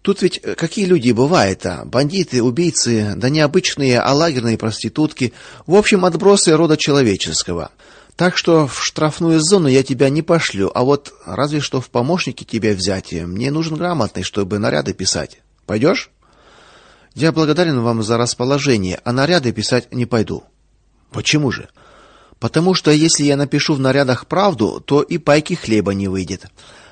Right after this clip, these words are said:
Надо хитрить, лукавить, изворачиваться, а сделать этого я не смогу, потому что не по-христиански это,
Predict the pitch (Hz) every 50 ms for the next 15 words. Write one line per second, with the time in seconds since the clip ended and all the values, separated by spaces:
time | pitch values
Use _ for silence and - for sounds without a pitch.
0 | _ _ - 143 175 170 175 170 - - 113 - 123 139 - - - 156 151 -
1 | - - 110 101 104 107 101 - - - 139 131 135 156 147 110 98 101 - -
2 | 101 95 95 - - - 92 - - - - 131 127 117 131 170 190 185 180 -
3 | 135 127 120 - 120 113 107 107 120 139 147 160 160 - 147 143 147 143 - 107
4 | 107 95 - - _ _ _ - 98 101 - 123 151 170 160 - 139 120 117 -
5 | 123 135 139 - 143 127 143 139 135 - - 120 107 95 95 - - - 92 92
6 | - 92 95 - 85 - - -